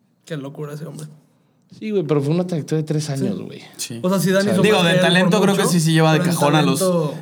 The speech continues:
Speaker 3: de talento sí se lleva de cajón a varios, pero
Speaker 1: Hasta Cristiano en talento.
Speaker 3: Ah, sí, sí, sí, de cajón, pero
Speaker 1: Sí.
Speaker 3: de trayectoria nunca.
Speaker 1: ¿Quién tendrá más talento fuera de pedo?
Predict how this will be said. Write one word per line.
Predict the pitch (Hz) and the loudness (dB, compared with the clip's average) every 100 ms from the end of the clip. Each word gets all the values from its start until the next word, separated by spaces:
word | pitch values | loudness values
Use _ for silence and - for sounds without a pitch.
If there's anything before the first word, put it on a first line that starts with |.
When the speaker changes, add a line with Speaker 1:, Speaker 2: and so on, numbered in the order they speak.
| - | -2
Speaker 3:
de | 147 | 0
talento | 147 151 165 180 | 2 2 2 2
sí | 160 | 0
se | 135 | 0
lleva | 127 127 123 | -2 0 -2
de | |
cajón | 104 - - - | -4 -6 -4 -4
a | - | -2
varios, | 123 131 131 117 | 0 0 -2 -2
pero | 117 107 | -6 -4
Speaker 1:
Hasta | 170 160 170 160 | -4 -4 -4 -4
Cristiano | 151 165 170 165 | -4 -4 -2 -2
en | 151 | -4
talento. | 135 143 139 | -6 -4 0
Speaker 3:
Ah, | 151 | 0
sí, | 127 120 117 101 | 0 -4 -4 -4
sí, | 92 101 | -6 -8
sí, | 104 107 | -6 -6
de | 101 | -6
cajón, | 98 98 104 110 - | -8 -4 0 0 -2
pero | - 120 113 107 | -2 -2 -2 -4
Speaker 1:
Sí. | |
Speaker 3:
de | 110 107 | -4 -6
trayectoria | 110 107 104 107 127 | -6 -8 -6 -4 -2
nunca. | 98 98 - | -4 -6 -4
Speaker 1:
¿Quién | - 180 190 | 0 0 0
tendrá | 180 202 196 | -2 0 0
más | 190 190 | 0 -2
talento | 185 180 175 165 | -2 0 0 0
fuera | 180 | -2
de | 160 | -2
pedo? | 151 143 | -4 -6